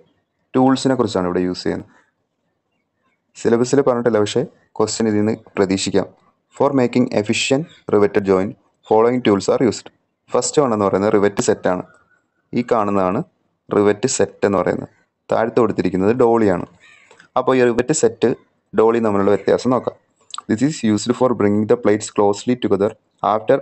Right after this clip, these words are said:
inserting the rivet in the hole. അപ്പോൾ നമ്മൾ ആ ഹോളിൽ റിവറ്റ് ഇൻസേർട്ട് ചെയ്തതിന് ശേഷം ആ പ്ലേറ്റ്സുമായിട്ട്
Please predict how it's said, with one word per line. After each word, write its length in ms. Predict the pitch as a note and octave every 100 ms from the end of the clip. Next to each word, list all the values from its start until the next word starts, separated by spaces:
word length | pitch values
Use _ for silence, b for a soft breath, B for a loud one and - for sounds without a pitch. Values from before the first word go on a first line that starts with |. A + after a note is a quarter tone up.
| -
inserting 360 | G#2 G#2 G2 G2
the 60 | G#2+
rivet 240 | F#2+ F#2 F#2+
in 60 | F#2
the 80 | B2
hole. 160 | A#2+ F2+ - _ _ b b b
അപ്പോൾ 160 | - C3+
നമ്മൾ 160 | C3 B2+ C3+ - A#2+
ആ 40 | C3
ഹോളിൽ 340 | A#2 B2 B2+ G2+ F3+ - G#2+
റിവറ്റ് 240 | A2 A#2+
ഇൻസേർട്ട് 320 | A2 - A2 B2+ A#2
ചെയ്തതിന് 340 | G2+ G2+ G#2 -
ശേഷം 300 | F#2 - F#2 - _ _ _ _ _ _ _ _ _ A2+
ആ 40 | A#2 -
പ്ലേറ്റ്സുമായിട്ട് 800 | G#2 G#2+ A2 - C3+ A2+ F#2